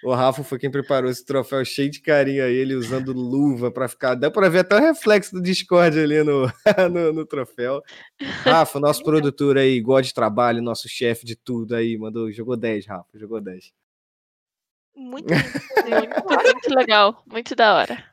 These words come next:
Speaker 2: Tá nojento.
Speaker 1: Meninas, antes da, da, da gente fechar, Isa, eu quero que você, você passe,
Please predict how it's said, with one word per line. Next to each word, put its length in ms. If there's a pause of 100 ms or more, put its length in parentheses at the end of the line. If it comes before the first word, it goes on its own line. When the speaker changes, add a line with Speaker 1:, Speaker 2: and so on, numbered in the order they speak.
(100)
Speaker 2:
Tá 120
nojento. 500
Speaker 1:
Meninas, 720
antes 340
da, 360
da, 400
da 180
gente 240
fechar, 680
Isa, 260
eu 40
quero 160
que 80
você, 240
você 160
passe, 540